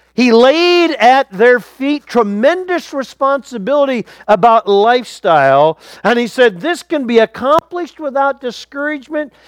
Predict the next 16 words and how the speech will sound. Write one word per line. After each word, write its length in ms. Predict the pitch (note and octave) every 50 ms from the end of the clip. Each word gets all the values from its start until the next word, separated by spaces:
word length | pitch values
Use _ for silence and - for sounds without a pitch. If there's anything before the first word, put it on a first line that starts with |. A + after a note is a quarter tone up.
| _ _
by 160 | - G#3 G3+ F#3
the 100 | F3+ E3+
Spirit 500 | - - - _ C#4+ D#4 E4+ F4 F4+ E4+
of 140 | E4 C#4+
God 340 | A3+ C4 C4 C4 B3+ A#3+ F#3+
filling 360 | - - C#4+ D4 D4 C#4+ C4+
your 120 | C4 B3+ B3
life, 360 | A#3 B3 B3 B3+ C4 B3+ B3+ - _ _ _
who 140 | G#3+ A#3
will 100 | A#3 G#3
bring 280 | F#3 D#3+ G#3+ B3 B3 A3+
the 100 | G3+ F#3
tranquility 960 | - - G3 F3 D#3+ D3 C3+ - B3 C#4+ D#4 D#4 D4+ A#3 - - C#4 C4+ C4 G3+
and 180 | F#3 E3+ D#3+
the 80 | D#3 D#3
thankfulness 760 | - - B3 C4 C#4+ D4 A#3 - D#4 D4 C#4 C#4+ C#4+ -